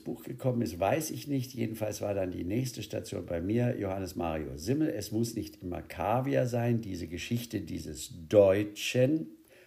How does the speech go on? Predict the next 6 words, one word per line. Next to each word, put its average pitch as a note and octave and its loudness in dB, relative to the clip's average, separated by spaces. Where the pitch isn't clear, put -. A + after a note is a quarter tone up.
Spions, B2 2
der A2+ 0
aber A#2 2
gerne G#2+ 0
kochte. - -6
Und G2+ -6